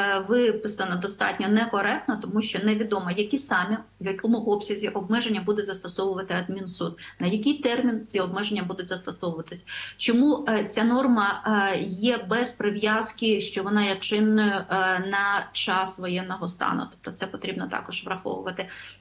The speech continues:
І головна проблема цієї норми про, е, обмеження, про так звані заходи впливу полягає, з моєї точки зору, в тому,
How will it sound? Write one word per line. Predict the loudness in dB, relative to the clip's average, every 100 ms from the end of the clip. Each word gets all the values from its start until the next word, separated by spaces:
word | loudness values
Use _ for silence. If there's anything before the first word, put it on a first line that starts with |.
| -2
І | 0 2
головна | 2 2 2 2 2
проблема | 0 0 2 4 4 2
цієї | 0 0 2 2 4
норми | 2 2 4 4 2 -2
про, | -2 2 2 2 0
е, | 2 2 0
обмеження, | 2 2 2 2 4 2 0 -10 -14 -4
про | -2
так | -2 -2
звані | -2 -2 -2
заходи | -2 -2 -4 -8
впливу | -2 0 0
полягає, | 0 -2 0 0 0
з | -2
моєї | -4 -4
точки | -4 -6 -8 -6 -4
зору, | 0 0 0 -2
в | -4
тому, | 0 4 2 0